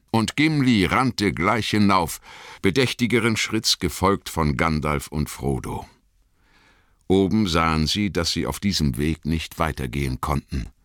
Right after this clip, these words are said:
und begriffen nun, warum der Torbach ausgetrocknet war. Hinter ihnen überzog die sinkende Sonne den kühlen westlichen Himmel mit einem goldenen Schimmer.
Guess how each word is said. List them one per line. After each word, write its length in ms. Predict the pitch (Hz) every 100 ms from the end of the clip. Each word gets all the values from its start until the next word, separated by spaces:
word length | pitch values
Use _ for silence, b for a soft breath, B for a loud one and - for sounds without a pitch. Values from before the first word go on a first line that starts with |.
| _ _ _ _
und 200 | 95 -
begriffen 560 | 101 104 135 - 85 90
nun, 320 | 101 95 80
warum 400 | 82 80 110 98
der 260 | 80 71
Torbach 600 | - 110 87 71 71 -
ausgetrocknet 800 | - 82 - 69 73 67 58 57 60
war. 260 | 60 - - b b b b b b
Hinter 340 | 139 170 151 143
ihnen 340 | 147 156 151
überzog 680 | 139 113 113 - 151 160 -
die 200 | 107 87
sinkende 600 | 78 143 135 110 90 80
Sonne 380 | 67 104 120 98
den 280 | 90 82
kühlen 560 | - 123 123 113 104 76
westlichen 640 | 95 92 - 87 82 78
Himmel 400 | 64 104 101 90 B B B -
mit 160 | 87
einem 300 | 104 95 87
goldenen 520 | 90 92 87 90 87
Schimmer. 480 | 78 - 78 65 58